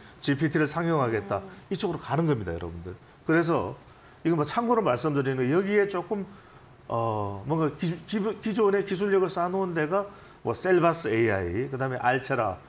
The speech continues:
Speaker 1: 이거는 이제 우리가, 어, 관-, 이런 인식 기능과 관련된 건데 또 마인즈랩이 있습니다. 물론 이 기업들이 지금 대박 터졌다 이렇게 말씀드리는 건 아닙니다만 앞으로
Speaker 2: 음.
Speaker 1: 가장 우리 개인 투자자들이 자,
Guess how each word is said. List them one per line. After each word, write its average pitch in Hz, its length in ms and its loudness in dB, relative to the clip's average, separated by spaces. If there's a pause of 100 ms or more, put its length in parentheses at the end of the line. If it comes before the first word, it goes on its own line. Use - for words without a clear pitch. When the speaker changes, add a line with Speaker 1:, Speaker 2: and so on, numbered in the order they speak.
(100)
Speaker 1:
이거는 127 240 0
이제 113 100 -2
우리가, 107 320 -2 (400)
어, 92 480 -2 (300)
관-, 120 260 -4
이런 117 180 -2
인식 190 340 -2
기능과 165 280 2
관련된 117 420 0
건데 117 200 -4
또 156 100 -2
마인즈랩이 135 680 4
있습니다. 92 400 -6 (280)
물론 175 480 2 (400)
이 196 180 2
기업들이 214 300 2
지금 180 180 2
대박 123 280 0
터졌다 180 300 0
이렇게 175 200 -2
말씀드리는 143 440 -2
건 143 80 0
아닙니다만 117 380 -4
앞으로 175 260 0 (420)
Speaker 2:
음. 202 60 -16
Speaker 1:
가장 226 440 2
우리 220 160 2
개인 160 200 2
투자자들이 151 760 0 (580)
자, 92 260 -2